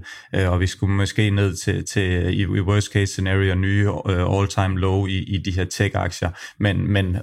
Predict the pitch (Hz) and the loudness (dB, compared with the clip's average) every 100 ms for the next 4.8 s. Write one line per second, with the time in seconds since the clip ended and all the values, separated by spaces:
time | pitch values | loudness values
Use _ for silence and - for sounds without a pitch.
0 | - 110 113 131 110 104 101 110 117 107 | -4 2 4 4 2 2 2 4 4 4
1 | 104 101 104 - - 101 101 92 95 98 | 4 4 2 -4 -4 0 2 2 2 2
2 | 98 92 - - 117 - 113 95 92 98 | 2 0 0 0 0 0 0 2 2 0
3 | - 110 98 98 - - - - 107 107 | 0 0 2 0 -4 -16 -4 2 4 6
4 | 107 90 - 117 101 104 - 90 | 6 4 2 4 4 4 2 -2